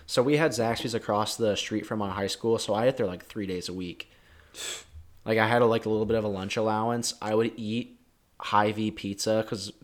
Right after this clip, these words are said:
they had a deal with Rockbridge where slices were, like, seventy-five cents a piece. So on the other days, I would save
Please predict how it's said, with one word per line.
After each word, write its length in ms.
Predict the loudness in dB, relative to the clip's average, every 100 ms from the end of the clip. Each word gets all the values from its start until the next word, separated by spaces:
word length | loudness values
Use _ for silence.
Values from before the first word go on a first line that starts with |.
| -4
they 120 | 0 2
had 160 | 2
a 60 | 0
deal 220 | 0 -2
with 160 | -2 -2
Rockbridge 800 | -4 -2 -2 0 0 -2 -6 -8 _ _ -4
where 420 | -2 -2 -4 -8 _ -10
slices 420 | -4 -4 -4 -6
were, 80 | -4
like, 180 | -4 -4
seventy-five 540 | -4 -4 -6 -6 -6
cents 220 | -6 -6
a 60 | -8
piece. 420 | -6 -4 -4 -6 -12 -18 -18 -4
So 420 | 4 4 4 -2 -2
on 140 | 0
the 120 | 4
other 160 | 6 6
days, 360 | 6 6 4 0
I 100 | 2
would 220 | 2 2
save 640 | 0 6 8 8 2 -2